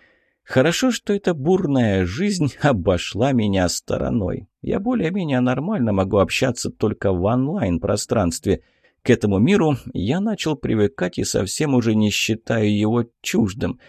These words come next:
Соответственно, вполне могли начать проявляться мои старые тараканы из прошлой жизни. Агрессивность, недоверие и отчуждение, особенно от женщин.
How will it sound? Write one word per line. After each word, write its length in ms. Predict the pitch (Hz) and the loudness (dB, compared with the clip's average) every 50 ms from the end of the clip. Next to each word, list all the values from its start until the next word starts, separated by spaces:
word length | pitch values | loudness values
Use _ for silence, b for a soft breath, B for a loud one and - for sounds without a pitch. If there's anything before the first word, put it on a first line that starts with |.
| b b b | b b b
Соответственно, 960 | - - - 104 90 85 - - 127 131 - - - - - 82 80 87 - - | -6 -2 0 0 0 0 -2 -2 -4 -4 -2 -4 -6 -8 -6 -8 -8 -8 -10 -16
вполне 480 | _ - _ _ 98 92 98 165 196 208 | _ -20 _ _ 0 2 2 2 0 -2
могли 240 | 208 190 190 - | -2 -2 -4 -4
начать 420 | 226 240 240 240 - - 185 - _ | -2 -2 -2 -2 -2 -4 -4 -4 _
проявляться 640 | - 131 127 123 117 123 147 156 147 - - 139 | -2 0 2 2 2 2 0 -2 -2 -2 0 0
мои 180 | 123 120 113 110 | 2 2 2 0
старые 580 | - - - _ 123 117 117 117 113 110 104 | -2 -4 -4 _ 0 0 0 2 2 0 0
тараканы 880 | 101 - _ - 117 - 110 101 - _ - - 180 156 101 95 92 87 | 0 -2 _ -4 -4 -2 -2 -4 -6 _ -4 -2 0 0 0 0 0 -2
из 140 | - - | -2 -4
прошлой 560 | - - 131 135 110 92 - - - 123 123 117 | -6 0 2 4 4 4 2 -2 -4 -4 -4 0
жизни. 500 | 113 120 110 90 - - 101 92 b b b b b b b b b b b | 0 0 0 0 0 0 0 0 b b b b b b b b b b b
Агрессивность, 1000 | - 175 143 120 104 98 - - - 180 175 165 156 147 135 - - - - - - _ - | -4 0 2 2 2 2 0 -2 0 0 0 0 0 -2 -2 -4 -6 -10 -12 -12 -12 _ -8
недоверие 1040 | - 98 98 110 123 131 107 104 98 90 85 82 98 139 170 165 156 151 151 143 | -2 2 4 4 6 4 4 2 0 0 -2 -4 -2 -2 -2 0 0 0 0 0
и 300 | - - - 131 - - - | 0 0 -2 -2 -2 -2 -4
отчуждение, 1300 | - 131 123 - _ - - 135 135 127 120 113 113 98 113 120 110 101 98 95 92 87 85 80 90 - _ _ _ | -4 -4 -4 -6 _ -2 -2 0 0 0 -4 -6 -2 2 4 4 4 4 2 2 2 0 0 -2 -4 -8 _ _ _
особенно 800 | - 90 - - - - - - 208 214 185 185 165 156 151 - - | -4 -4 -4 -4 -6 -8 -6 -4 -6 -4 -2 -2 -2 -2 -2 -4 -4
от 180 | - 139 135 139 | -6 -6 -4 -4
женщин. 640 | 131 135 139 117 98 - - - - 98 85 B | -2 0 0 0 0 0 -2 -2 -2 -2 -2 B